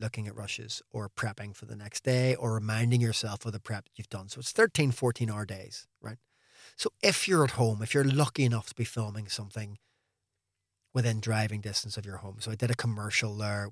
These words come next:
which was, like, an hour and a half drive. So I was leaving at, like, six in the morning and getting back at, like, eight o'clock at night.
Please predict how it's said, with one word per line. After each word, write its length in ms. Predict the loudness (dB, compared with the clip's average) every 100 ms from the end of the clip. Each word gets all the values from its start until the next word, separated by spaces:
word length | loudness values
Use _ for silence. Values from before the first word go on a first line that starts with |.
| -8
which 240 | -8 -8
was, 180 | -8 -6
like, 240 | -8 -8 -10
an 100 | -6
hour 140 | -4
and 80 | -4
a 40 |
half 220 | -6 -8
drive. 260 | -8 -8 -6
So 80 | -4
I 20 |
was 80 | 2
leaving 300 | 6 6 4
at, 80 | -2
like, 280 | -8 -10 -18 _ -8 -8 _ _ _ -20 -20 -18 -14 -14 -14 -14 -4
six 340 | 2 4 4
in 60 | 4
the 60 | 2
morning 500 | 2 -2 -4 -6 -14 _
and 220 | -8 -6 -6
getting 180 | -6
back 280 | -4 -6 -6
at, 60 | -12
like, 120 | -12
eight 120 | -10 -8
o'clock 280 | -8 -8
at 60 | -8
night. 160 | -14